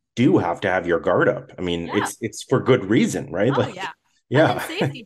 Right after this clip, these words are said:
Speaker 2: too. Like, you're walking down the street, you're like, "That person is probably gonna, like, come at me," and, like, "This person," you're, you're always just, like,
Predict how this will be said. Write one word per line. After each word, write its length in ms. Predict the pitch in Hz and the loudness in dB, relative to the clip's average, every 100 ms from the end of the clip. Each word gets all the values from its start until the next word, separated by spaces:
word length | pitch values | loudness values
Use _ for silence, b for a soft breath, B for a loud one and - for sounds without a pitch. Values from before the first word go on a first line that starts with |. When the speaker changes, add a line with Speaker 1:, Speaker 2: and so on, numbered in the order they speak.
| - | -14
Speaker 2:
too. 160 | 359 | -12
Like, 200 | 302 226 | -10 -10
you're 100 | 277 | -12
walking 260 | 285 302 311 | -8 -8 -6
down 120 | 269 | -8
the 40 | 262 | -10
street, 220 | 302 262 | -14 -12
you're 100 | 240 | -12
like, 160 | 226 | -12
"That 200 | 240 240 | -8 -8
person 400 | 277 262 254 240 220 | -10 -12 -14 -16 -16
is 120 | 226 | -16
probably 240 | 262 233 233 | -12 -12 -12
gonna, 140 | 226 | -14
like, 140 | 214 214 | -16 -16
come 240 | 226 220 | -14 -10
at 160 | 208 208 | -10 -10
me," 320 | 214 214 214 | -14 -14 -14
and, 100 | 208 | -16
like, 360 | 202 190 190 190 | -18 -18 -20 -20
"This 160 | 214 | -20
person," 420 | _ 226 208 208 | _ -18 -18 -20
you're, 140 | 208 214 | -20 -20
you're 280 | 208 226 190 | -16 -14 -12
always 320 | 214 233 196 | -10 -12 -14
just, 200 | 196 - | -20 -18
like, 220 | 196 180 | -18 -18